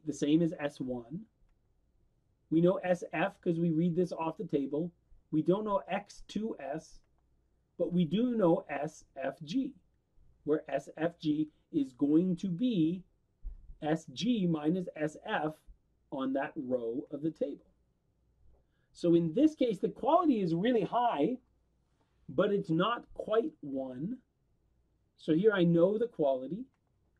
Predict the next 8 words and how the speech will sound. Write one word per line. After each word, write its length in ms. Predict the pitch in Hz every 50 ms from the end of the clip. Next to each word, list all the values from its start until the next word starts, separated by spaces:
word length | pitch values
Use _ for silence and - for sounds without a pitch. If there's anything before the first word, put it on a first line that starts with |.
| _ _ _ _ _
Now 480 | 151 165 226 262 254 208 185 196 208 -
I'm 160 | 185 185 180
gonna 160 | 185 220 208
use 220 | 202 202 214 190 165
the 80 | 196
quality 480 | 170 - - 196 214 220 220 214 202 185
equation 500 | 165 - - 202 202 185 170 180 180 170 - -
again, 600 | 143 - - 196 269 294 247 160 131 143 175 -